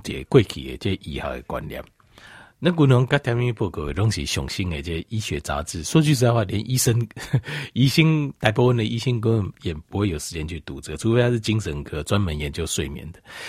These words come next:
那这个观念是什么呢？他们发现说，在动眼期，就在，就来讨论这些细节，动眼期跟非动眼期。像这个动眼，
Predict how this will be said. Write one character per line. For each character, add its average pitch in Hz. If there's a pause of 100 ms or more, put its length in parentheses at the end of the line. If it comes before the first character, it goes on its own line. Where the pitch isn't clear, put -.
(180)
那 185
这 220
个 143
观 156
念 139
是 98
什 82
么 62
呢？ 80 (400)
他 220
们 214
发 185
现 160
说， 92
在 131
动 135
眼 67
期， - (220)
就 143
在， 107 (100)
就 71
来 67
讨 -
论 71
这 78
些 -
细 85
节， - (680)
动 180
眼 82
期 82
跟 95
非 107
动 104
眼 65
期。 - (460)
像 233
这 202
个 196
动 151
眼， 127